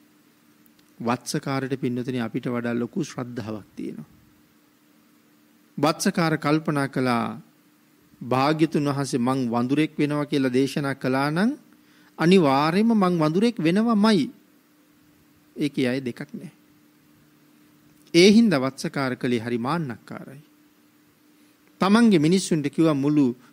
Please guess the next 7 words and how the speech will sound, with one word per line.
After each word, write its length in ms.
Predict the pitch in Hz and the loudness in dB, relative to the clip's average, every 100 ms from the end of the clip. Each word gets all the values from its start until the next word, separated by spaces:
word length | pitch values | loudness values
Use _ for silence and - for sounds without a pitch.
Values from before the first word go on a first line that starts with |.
| _ | _
ගිජ්ජකූටේ 600 | 127 151 156 165 151 143 | 0 0 2 2 2 2
පුරාම 540 | 135 135 147 156 156 143 123 117 - _ _ _ _ _ _ _ _ _ _ _ _ _ | 0 2 2 2 2 0 -4 -6 -14 _ _ _ _ _ _ _ _ _ _ _ _ _
පළතුරු 380 | - 165 165 123 | -2 -2 0 -2
වවන්න 300 | 107 98 104 | -2 -6 -12
කියලා. 420 | 113 - - - - _ _ _ _ _ _ _ _ _ _ _ _ _ _ _ _ _ _ _ _ _ _ _ _ _ _ _ _ - | -14 -14 -16 -18 -20 _ _ _ _ _ _ _ _ _ _ _ _ _ _ _ _ _ _ _ _ _ _ _ _ _ _ _ _ -2
මොකටද 340 | 156 - 208 | -2 0 -2
මේ? 240 | 113 107 | -4 -6